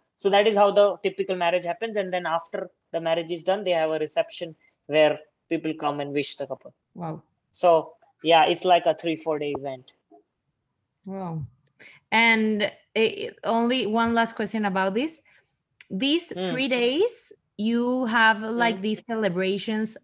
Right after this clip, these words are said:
Speaker 2: all day long, or, or from what hour to what hour, usually?
Speaker 1: So it, it depends. It depends on how, how the family wants to celebrate it. So,
Speaker 2: Mm.
Speaker 1: uh, all these events are separate in itself.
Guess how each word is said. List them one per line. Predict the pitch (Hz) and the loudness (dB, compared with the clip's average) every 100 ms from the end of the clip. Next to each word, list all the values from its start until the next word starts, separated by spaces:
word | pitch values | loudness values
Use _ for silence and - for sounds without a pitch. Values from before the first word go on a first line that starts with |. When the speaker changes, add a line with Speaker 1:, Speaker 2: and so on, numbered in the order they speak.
| _ | _
Speaker 2:
all | 208 233 226 | 0 2 2
day | 208 202 | 0 0
long, | 202 190 190 277 370 381 _ - | 0 0 0 -2 -4 -6 _ -2
or, | 196 190 185 180 170 170 - | 2 4 2 2 0 0 -2
or | 175 175 | -2 -2
from | 170 185 175 | -4 -4 0
what | 175 180 | 2 2
hour | 180 175 | 2 -2
to | 170 170 | -6 -8
what | 165 | -8
hour, | 170 - - - _ _ _ _ | -8 -10 -14 -20 _ _ _ _
usually? | - 160 - - - _ | -10 -8 -8 -14 -16 _
Speaker 1:
So | - - 214 196 - | -4 4 6 6 4
it, | - 214 208 220 | 2 2 2 0
it | 185 | 2
depends. | 214 208 233 202 | 2 6 4 4
It | 196 170 | -2 -4
depends | 180 190 180 175 | -4 -4 -2 0
on | 175 | 0
how, | 156 165 165 156 156 - | 2 2 4 2 -2 -6
how | 156 156 | -6 -4
the | 151 | -8
family | 151 160 151 156 | -8 -6 -6 -8
wants | 151 143 151 - | -4 -2 -4 -6
to | 160 | -12
celebrate | 151 151 151 160 156 | -6 -4 -2 -2 -2
it. | 180 _ _ _ | -6 _ _ _
So, | - 165 156 151 196 | -2 2 2 0 -4
Speaker 2:
Mm. | 180 - | -10 0
Speaker 1:
uh, | 170 160 | 4 4
all | - 190 214 | 6 4 4
these | 220 196 | 0 0
events | 190 175 190 202 - | 2 2 0 -2 -4
are | 180 180 | -2 -2
separate | 180 - 175 - 180 | -2 -2 -2 -2 -6
in | 180 170 | -6 -10
itself. | 165 - 156 139 _ | -12 -2 -2 -2 _